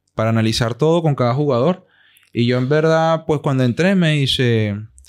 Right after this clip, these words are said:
"No, qué loco, c-, ¿cómo valorarías tu temporada?". Y yo le dije, "No, bueno, en verdad siento que merecí más y tal". Pero en verdad,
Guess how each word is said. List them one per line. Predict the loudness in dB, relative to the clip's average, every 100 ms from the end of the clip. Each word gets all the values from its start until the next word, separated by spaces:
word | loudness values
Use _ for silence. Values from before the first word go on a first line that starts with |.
| -20 _ -2
"No, | 2 2 0
qué | 0
loco, | 0 0 -2 -6
c-, | -4
¿cómo | -2 0 0
valorarías | 0 0 0 -2
tu | -4 -4
temporada?". | -4 -2 -2 -2 -4 -8
Y | -10
yo | -10
le | -8
dije, | -6 -4 -6
"No, | -6 -6 -6
bueno, | -6 -6
en | -6
verdad | -6 -8
siento | -8 -10 -6
que | -6
merecí | -6 -8 -8
más | -8 -8 -10
y |
tal". | -12 -16 -6
Pero | -2 -2
en | -2
verdad, | -6 -6 -4 -4